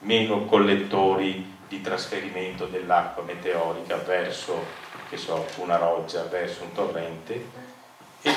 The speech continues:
più ecologico, ovvero dobbiamo cercare di trattenere il più possibile l'acqua nelle nostre zone, facendola andare sottoterra. Allora, l'acqua,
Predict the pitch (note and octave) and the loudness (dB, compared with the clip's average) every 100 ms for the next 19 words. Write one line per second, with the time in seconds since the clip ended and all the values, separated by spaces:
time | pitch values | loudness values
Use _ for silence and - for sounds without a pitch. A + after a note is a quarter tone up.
0 | - C3 D3 B2+ A2+ A2 F2+ D2+ - - | 4 2 4 2 2 4 4 2 -2 -6
1 | F#2+ F#2 - A#2 A2+ B2 B2+ B2+ B2 A2 | -4 -4 4 8 8 8 0 -2 -2 -6
2 | A2 - A#2+ - - - B2+ B2+ - A#2 | -6 4 4 4 -2 -2 0 2 2 0
3 | A#2+ B2 G#2+ F#2+ F#2+ G#2 A2+ A#2 B2+ B2 | 2 0 0 -4 -6 -4 -4 -2 -4 -8
4 | C3 B2+ - A2 - - - A#2 A#2 A2+ | -8 -12 -10 2 2 2 -2 -8 -6 -4
5 | G#2+ G2 F#2 F#2+ F2+ F2 D2+ D2 D#2+ - | -4 -4 -8 -8 -8 -6 -4 -4 -8 -6
6 | C3 A#2+ A2+ A2 B2 A2 F#2 F2+ G#2 - | -4 -2 -4 -2 0 2 2 2 0 -6
7 | - - - A#2 F#2 F#2 - - - - | -12 -18 -4 -2 -2 -6 -8 -10 -12 -16
8 | - - - - - - - - - - | -20 -20 -20 -20 -20 -20 -20 -20 -20 -20
9 | - - - - - - - - - - | -20 -20 -20 -20 -20 -20 -20 -20 -20 -20
10 | - - - A#2+ A#2+ G2+ F2+ F#2+ A#2 - | -20 -20 -8 -2 2 2 2 4 4 4
11 | A2 | 2